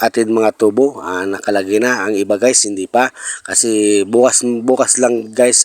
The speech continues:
ang ating buhos. Bukas pa. Ah, kaya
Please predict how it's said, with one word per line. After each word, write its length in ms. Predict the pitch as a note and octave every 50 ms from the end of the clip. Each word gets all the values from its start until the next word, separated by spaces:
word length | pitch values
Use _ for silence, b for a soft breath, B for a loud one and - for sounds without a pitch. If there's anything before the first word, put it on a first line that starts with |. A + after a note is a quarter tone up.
| -
ang 160 | A2 A2 A2+
ating 480 | - - G#2+ A#2 - - A#2 A2 G#2+ G#2+
buhos. 400 | G#2 G#2 G2+ A#2 D3 D#3 - B B B B B B B B _
Bukas 400 | - A2+ A2+ - A#2 - - -
pa. 240 | - B2+ C3 B2 B B B B B B -
Ah, 240 | - F2+ F#2+ F#2+ -
kaya 320 | - A2 A2 A2 G#2+ G#2